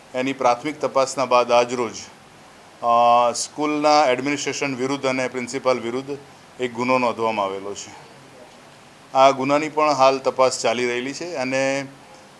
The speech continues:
અ, આ ગુનાના કામે કાયદાના સંઘર્ષમાં આવેલ જે આરોપી જે છે, એ આરોપીને આજરોજ જ્યુવેનાઇલ જસ્ટિસ બોર્ડ સમક્ષ રજૂ કરવામાં આવેલો છે અને હાલ એને પોલી-, અ, અ,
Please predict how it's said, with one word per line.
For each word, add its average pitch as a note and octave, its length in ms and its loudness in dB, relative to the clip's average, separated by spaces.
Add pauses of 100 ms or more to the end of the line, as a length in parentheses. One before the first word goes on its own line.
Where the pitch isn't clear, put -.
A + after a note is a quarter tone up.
(180)
અ, - 20 -10
આ A#2+ 300 2
ગુનાના D3+ 360 0
કામે D3 340 2
કાયદાના C#3+ 460 2
સંઘર્ષમાં C#3 640 0
આવેલ C3+ 220 0
જે C3 120 0
આરોપી B2+ 440 2
જે B2+ 160 -6
છે, A#2 260 -8 (460)
એ C#3 100 -4
આરોપીને C3+ 480 4
આજરોજ B2 440 0 (480)
જ્યુવેનાઇલ C#3 380 0
જસ્ટિસ C3 360 -6
બોર્ડ B2+ 240 0
સમક્ષ C3 380 -6
રજૂ A#2+ 340 -6
કરવામાં A#2 400 0
આવેલો G#2+ 280 -8
છે D#3 140 -16 (600)
અને C3 200 -2
હાલ C3+ 280 4
એને B2+ 240 0
પોલી-, C3 380 -4
અ, A#2 80 -2
અ, A2+ 300 2